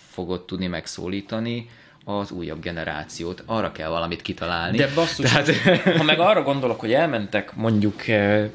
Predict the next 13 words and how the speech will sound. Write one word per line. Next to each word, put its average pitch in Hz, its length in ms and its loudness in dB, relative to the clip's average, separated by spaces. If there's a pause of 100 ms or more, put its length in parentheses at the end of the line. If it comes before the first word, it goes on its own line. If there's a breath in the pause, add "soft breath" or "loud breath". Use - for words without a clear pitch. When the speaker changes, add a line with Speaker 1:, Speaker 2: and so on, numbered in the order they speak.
(140)
Speaker 2:
egy 104 200 -6
ilyen 107 180 0
workshopot 131 600 2
tartotok 95 680 -2 (600)
egy - 260 -2
álcsuliban 107 640 -2
vagy 92 160 -4
gimiben, 101 600 -2 (480 loud breath)
nem 143 320 4
hiszem 117 360 0
el, 120 340 0
hogy 123 120 0
mondjuk, 113 460 -4